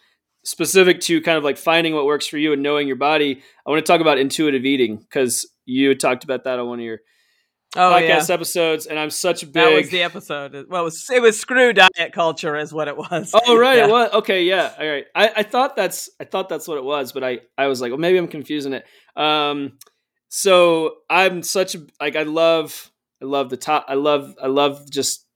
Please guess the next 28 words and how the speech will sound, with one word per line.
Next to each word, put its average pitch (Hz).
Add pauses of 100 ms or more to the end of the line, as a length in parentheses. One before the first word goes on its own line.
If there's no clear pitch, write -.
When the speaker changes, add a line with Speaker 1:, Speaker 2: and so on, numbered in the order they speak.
(220)
Speaker 1:
everything 147
that 135
it 120
stands 147
for. 139 (280)
Like, 143
I, 139 (100)
at 151
T 165
E 143
C, 156
like, 131
our 147
dietitian 143
on 139
our 135
team 143
is 127
an 135
intuitive 131
eating 151
counselor. 143
Like, 127
that's 139
how 143
we 135
come 143
at 131